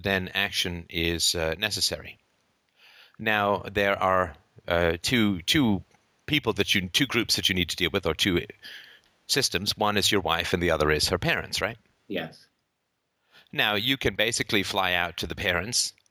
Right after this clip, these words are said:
Speaker 1: and you can say, um, "No. No, no, no, no, no. I married your daughter. You came to the wedding. You ate my food.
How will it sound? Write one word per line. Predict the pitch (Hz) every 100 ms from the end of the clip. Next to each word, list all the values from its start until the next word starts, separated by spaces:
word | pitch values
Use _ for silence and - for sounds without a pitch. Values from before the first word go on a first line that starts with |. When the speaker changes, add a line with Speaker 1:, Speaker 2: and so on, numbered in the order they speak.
| _
Speaker 1:
and | 92 92
you | 92
can | 90 90
say, | - 87 87 90 _ _ _ -
um, | 92 80 80 78 -
"No. | 107 127 - _ _ _ _ _ _ _ _ _ _ _ _ _ _ _
No, | 92 95
no, | 104 104
no, | 101
no, | 101
no. | 98 82 69 - _ _ _ _ _ _ _ -
I | 95
married | 95 139 113
your | 98
daughter. | 82 80 117 - _ - - -
You | 220
came | - 147 170
to | 131
the |
wedding. | 127 156 117 127 _ _
You | 98
ate | 95 139
my | 117 113
food. | - 120 110 -